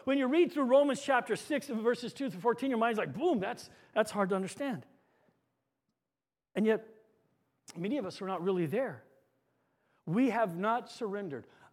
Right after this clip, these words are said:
total one hundred percent surrender.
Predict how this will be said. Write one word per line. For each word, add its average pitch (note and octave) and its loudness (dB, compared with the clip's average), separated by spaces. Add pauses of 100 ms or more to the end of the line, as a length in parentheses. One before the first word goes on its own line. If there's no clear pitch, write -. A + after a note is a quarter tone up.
(420)
total A#3 6
one A3 -2
hundred G#3 -2
percent F3+ -10
surrender. C#3+ -10